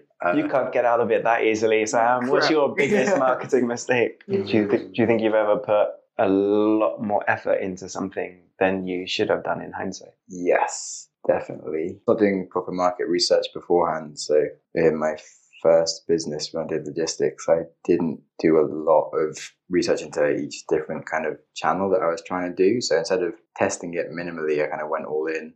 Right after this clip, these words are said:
Speaker 1: And so we started doing this veg box scheme that really helped people pick up these veg boxes that were just being delivered to, like, the center of central points who couldn't go and collect them themselves. But it ended up just wasting so much of our time to try and market it to people that just didn't want it, and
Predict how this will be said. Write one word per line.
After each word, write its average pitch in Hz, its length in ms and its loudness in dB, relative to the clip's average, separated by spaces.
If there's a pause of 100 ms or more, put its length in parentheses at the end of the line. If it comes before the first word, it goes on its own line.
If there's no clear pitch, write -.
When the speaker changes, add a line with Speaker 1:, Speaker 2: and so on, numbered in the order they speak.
(140)
Speaker 1:
And 85 100 -8
so 76 140 2
we 76 80 0
started 76 220 4
doing 78 120 -8
this 73 160 -16
veg 82 160 0 (100)
box - 220 2
scheme 98 360 2
that 76 240 4 (280)
really 82 180 -2
helped 85 380 2
people 80 540 -6 (160)
pick - 120 -4
up 85 120 4
these - 140 -4
veg 82 220 -6
boxes - 400 -4
that 71 220 0
were 71 100 -8
just 73 240 -6
being 76 200 0
delivered 76 260 -2
to, - 100 -10
like, 69 160 -2
the - 60 -8
center 73 400 -2
of - 80 -8
central 78 340 -4
points - 640 -2
who 73 200 -2
couldn't - 180 -4
go - 80 0
and 76 100 -4
collect - 220 0
them 78 80 -10
themselves. 87 640 -2 (140)
But 87 100 2
it 78 60 4
ended 87 180 2
up 78 100 -4
just 80 200 -12
wasting 82 340 -2
so 98 320 2
much 87 320 -4
of 78 80 -2
our 76 220 2 (260)
time 78 680 -4 (180)
to 76 300 2 (260)
try 95 200 2
and 82 80 -6
market - 340 -2
it - 40 -6
to - 60 -16
people 76 180 -6
that - 60 -8
just - 140 -12
didn't 78 200 -10
want 78 240 -6
it, - 160 -2 (220)
and 71 340 0